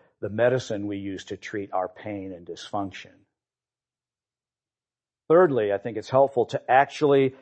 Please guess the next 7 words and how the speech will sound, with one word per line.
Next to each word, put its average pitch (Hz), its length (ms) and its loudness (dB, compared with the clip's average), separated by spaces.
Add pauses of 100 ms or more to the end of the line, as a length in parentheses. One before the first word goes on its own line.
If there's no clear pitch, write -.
(200)
abstain 175 920 0
from 139 320 -2
eating 113 380 -6
food, 98 640 -8
that's 117 200 -2
called 98 360 0
fasting, 120 840 -2